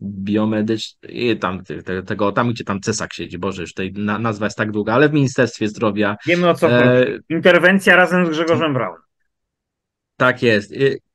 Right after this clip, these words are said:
Speaker 1: i powiem tak, e, jeżeli utrzyma ten trend i, y, wytrzyma,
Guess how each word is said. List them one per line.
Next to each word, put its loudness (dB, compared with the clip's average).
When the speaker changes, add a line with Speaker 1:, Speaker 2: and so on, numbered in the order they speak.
Speaker 1:
i -4
powiem 0
tak, 2
e, -8
jeżeli 2
utrzyma 0
ten -12
trend -4
i, 0
y, -6
wytrzyma, 0